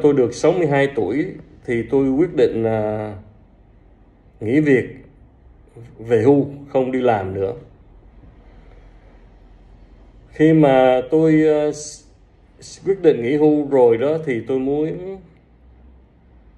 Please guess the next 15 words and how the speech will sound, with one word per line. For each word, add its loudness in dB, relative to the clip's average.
thử -2
về 2
Việt -4
Nam -2
sống -2
xem -4
sao, -2
coi 0
có 0
thích -6
hợp -2
với 2
mình 2
hay -2
không. 2